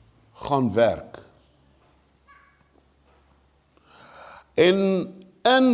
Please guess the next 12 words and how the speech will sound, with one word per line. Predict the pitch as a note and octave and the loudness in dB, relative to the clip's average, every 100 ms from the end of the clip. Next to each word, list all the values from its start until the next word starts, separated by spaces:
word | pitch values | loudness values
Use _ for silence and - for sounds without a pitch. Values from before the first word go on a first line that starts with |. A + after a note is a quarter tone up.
| G3+ | 0
hierdie | D#3 C#3+ A#3 A#3 F3+ A3 G#3 F3+ | -2 0 2 2 0 -2 0 -2
stukkie | - - G3+ D#3+ F#3 | -6 2 2 2 -4
geskiedenis | E3+ D#3 - B3 F#3+ C3+ F2+ - - - _ _ - | -6 -8 -2 0 0 -2 -4 -10 -18 -20 _ _ -12
leer | G#2 B2 G3 G#3 | -8 2 4 4
ons | G3 F3 E3 - | 2 -4 -4 -6
ook | G#3 G3 - - - - - - _ - | -4 -4 -4 -20 -20 -20 -20 -20 _ -12
hoe | G2 A3 C#4+ C4+ | -2 4 6 4
nodig | C#3 A2+ A#2 C#3+ A3 C4+ A#3+ D#3 G#2+ - - - _ _ _ _ - - - | 2 -6 -2 0 4 6 8 6 4 -10 -20 -20 _ _ _ _ -20 -18 -4
hierdie | C3 G3+ A#3 F#3 G3+ D#3+ | 2 2 2 0 -4 -6
kerk | - G3 G3 F#3 | 2 6 6 2
se | - F3+ | -4 -2
werk | C3 B2 E3 C3 - | 0 4 4 4 -2